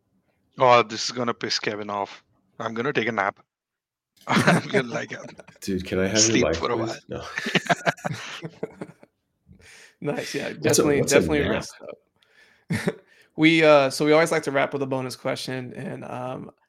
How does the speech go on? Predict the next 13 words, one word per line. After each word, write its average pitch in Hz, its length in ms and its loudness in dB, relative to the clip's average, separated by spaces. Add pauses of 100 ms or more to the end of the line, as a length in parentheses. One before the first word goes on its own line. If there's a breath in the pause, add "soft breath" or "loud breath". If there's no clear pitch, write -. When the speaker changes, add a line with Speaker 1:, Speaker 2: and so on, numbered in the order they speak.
(200)
Speaker 3:
I 127 420 -4 (220)
like 131 260 -2
this 147 160 -8
one 135 80 -4
a 131 60 -4
lot. 120 360 -4 (200 soft breath)
So, - 180 2
of 135 140 0
course, - 300 4
other 143 140 4
than 135 220 0
Alien 139 340 6
Worlds, 131 420 -2